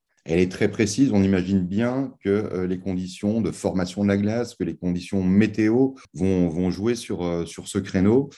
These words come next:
qui, euh, arrive en général entre la fin du mois de février et le début du, du mois de mars. Alors, euh, il faut suivre, euh,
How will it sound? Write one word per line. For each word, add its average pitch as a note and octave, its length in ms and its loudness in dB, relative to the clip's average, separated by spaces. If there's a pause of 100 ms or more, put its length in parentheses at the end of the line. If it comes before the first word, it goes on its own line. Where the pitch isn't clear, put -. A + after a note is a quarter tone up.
(360)
qui, D3+ 480 -4
euh, F#2+ 280 6
arrive A2+ 560 2 (400)
en G2+ 140 2
général A2 560 0
entre G2 400 -4
la E2+ 80 0
fin A2 200 -8
du G2+ 60 0
mois G2 140 0
de F#2 60 -10
février F#2 600 -2 (200)
et E2 80 -4
le D#2 60 -4
début F2 280 0
du, E2 380 -6
du D#2 100 -4
mois E2+ 200 2
de E2+ 60 -2
mars. C#2 340 -4
Alors, D2+ 240 0
euh, D2 80 -2 (340)
il F2 80 -8
faut F#2+ 160 0
suivre, G#2 480 4
euh, D#2+ 240 2